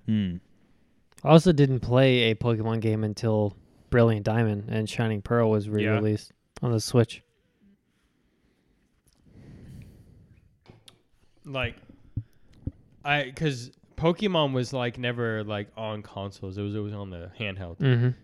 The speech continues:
Speaker 3: So, like, Pokemon Diamond and Pearl, Platinum,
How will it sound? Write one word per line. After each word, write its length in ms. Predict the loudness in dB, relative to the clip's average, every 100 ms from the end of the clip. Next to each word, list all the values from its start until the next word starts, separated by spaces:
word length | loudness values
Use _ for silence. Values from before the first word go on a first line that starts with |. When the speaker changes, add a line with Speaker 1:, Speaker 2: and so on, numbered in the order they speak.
| _
Speaker 3:
So, 240 | -14 -12 -10
like, 300 | -12 -16 _ _ _ _ _ _ _ _ _ _ _ _
Pokemon 460 | -10 -8 -8 -8 -4
Diamond 280 | -4 -4
and 80 | -4
Pearl, 460 | -4 -4 -2 -4 -8 _ _ _ _ _ _ _ -8
Platinum, 680 | -4 -2 -4 -8 -8 -10